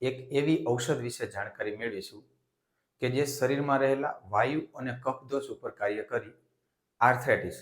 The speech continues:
એટલે કે શરીરના એક કે વધુ સાંધામાં આવતા સોજા અને દુખાવા ઉપરાંત પેટના રોગોમાં યોગ્ય અનુપાન સાથે લેવામાં આવે તો ખૂબ જ સારું પરિણામ આપે છે. આ ઔષધ એટલે કે અજમોદાદી ચૂર્ણ.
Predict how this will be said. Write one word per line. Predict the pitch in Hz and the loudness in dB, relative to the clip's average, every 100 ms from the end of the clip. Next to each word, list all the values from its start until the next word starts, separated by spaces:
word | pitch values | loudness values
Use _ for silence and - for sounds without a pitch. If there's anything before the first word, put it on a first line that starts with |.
| - _ | -18 _
એટલે | 113 - 117 | -6 0 0
કે | - 120 | 0 -2
શરીરના | 117 110 117 113 117 - - | -2 -2 -2 -2 -6 -6 -4
એક | 123 123 - _ | -2 -2 -6 _
કે | 110 | -2
વધુ | 98 101 117 | 0 0 -2
સાંધામાં | - 110 113 110 95 | -2 -2 0 0 0
આવતા | 101 92 | 0 -2
સોજા | 92 - 110 117 | -4 -4 -4 -2
અને | 110 98 | -2 -4
દુખાવા | 90 101 - 113 113 - _ _ | -10 -12 -6 -4 -4 -8 _ _
ઉપરાંત | 127 123 104 82 85 _ _ _ _ _ | -6 0 0 -2 -8 _ _ _ _ _
પેટના | - 127 127 156 | 0 0 2 2
રોગોમાં | 131 120 117 113 131 - - 120 | 4 4 4 2 -2 -4 -6 0
યોગ્ય | 135 143 151 | 0 4 4
અનુપાન | 139 143 147 143 | 4 0 -2 -2
સાથે | 135 127 - | -2 -6 -2
લેવામાં | 123 127 127 127 | 2 2 2 0
આવે | 117 104 _ _ _ _ | -4 -8 _ _ _ _
તો | 117 | -10
ખૂબ | - 120 123 | -6 -2 0
જ | 117 | 0
સારું | 110 104 101 | 0 0 0
પરિણામ | 92 90 87 | -4 -4 -6
આપે | 87 - | -8 -8
છે. | - - _ _ _ _ _ _ | -18 -20 _ _ _ _ _ _
આ | 113 110 | 0 4
ઔષધ | 113 117 131 - - | 2 2 0 -2 -2
એટલે | 120 104 | -2 -4
કે | 98 110 - _ _ | -6 -10 -12 _ _
અજમોદાદી | 110 107 107 98 95 143 | -4 -2 -4 -2 -2 -2
ચૂર્ણ. | 180 - 107 87 | -6 -10 -10 -10